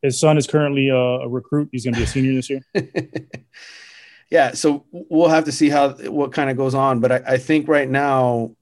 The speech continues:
Speaker 2: um, left tackle, center, and right guard are the three positions that are completely one thousand percent locked. And I would say right tackle and left guard are the two positions that'll drift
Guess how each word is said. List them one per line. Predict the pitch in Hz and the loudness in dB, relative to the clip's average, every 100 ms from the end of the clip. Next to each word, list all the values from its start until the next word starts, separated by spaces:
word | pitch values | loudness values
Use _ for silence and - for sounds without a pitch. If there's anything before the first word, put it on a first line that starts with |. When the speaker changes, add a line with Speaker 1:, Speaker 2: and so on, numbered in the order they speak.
| - | -6
Speaker 2:
um, | 131 123 117 113 110 107 _ | -2 -2 -2 -4 -6 -10 _
left | - 127 139 139 | -10 0 0 0
tackle, | 151 135 131 131 131 131 | 0 0 0 -2 -2 -2
center, | 127 139 131 131 127 120 - 120 | -4 -2 -2 0 -2 -6 -10 -8
and | 113 | -4
right | 120 120 117 | -2 -2 -2
guard | 120 117 113 | -2 0 -2
are | |
the | 107 | -6
three | 113 123 120 | -10 -8 -6
positions | 113 113 117 110 107 | -6 -10 -10 -8 -8
that | 110 | -8
are | |
completely | 107 107 104 123 113 | -8 -10 -8 -8 -6
one | 113 113 | -6 -6
thousand | 113 113 110 | -4 -6 -8
percent | 110 110 113 113 107 - | -12 -12 -10 -10 -12 -12
locked. | 113 135 135 - _ _ _ _ _ _ _ _ _ - | -8 -8 -10 -18 _ _ _ _ _ _ _ _ _ -10
And | 117 117 117 113 110 107 | -6 -6 -4 -4 -6 -6
I | |
would | 113 113 | -6 -6
say | 123 | -6
right | 117 117 120 110 | -4 -4 -4 -6
tackle | 127 113 110 113 110 101 - | -4 -4 -4 -6 -8 -8 -10
and | 110 | -8
left | 107 107 | -6 -6
guard | - 110 | -6 -6
are | 104 | -6
the | 104 | -10
two | 113 | -12
positions | 104 104 104 104 | -10 -10 -10 -12
that'll | 101 95 | -14 -12
drift | 104 107 - - | -10 -10 -12 -20